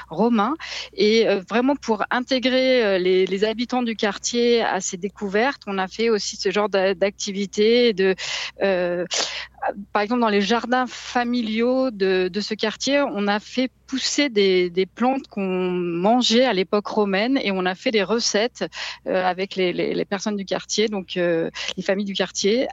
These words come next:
à partir de, de ces plantes et des, dont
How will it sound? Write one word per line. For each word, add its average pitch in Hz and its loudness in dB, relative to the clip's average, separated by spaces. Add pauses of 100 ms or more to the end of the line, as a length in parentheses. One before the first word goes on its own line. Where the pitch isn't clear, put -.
(120)
à 208 0
partir 233 -2
de, 190 0
de 196 -6
ces 190 -4
plantes 202 -4
et 165 -2
des, 131 -4 (1000)
dont 233 4